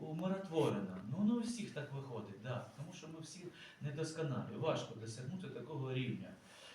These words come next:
І для цього нам, е, і дані такі при-, предстателі, як святий Миколай.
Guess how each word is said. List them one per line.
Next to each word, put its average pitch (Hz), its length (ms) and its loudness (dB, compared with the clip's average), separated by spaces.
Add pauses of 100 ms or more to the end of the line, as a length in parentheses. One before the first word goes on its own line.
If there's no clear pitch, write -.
(280)
І 160 400 6 (1200)
для 147 160 4
цього 190 400 10
нам, 175 320 4
е, 143 420 4
і 151 60 -2
дані 165 400 6
такі 143 300 0
при-, 147 420 2
предстателі, 143 720 2
як 143 120 2
святий 156 460 -4
Миколай. 151 500 4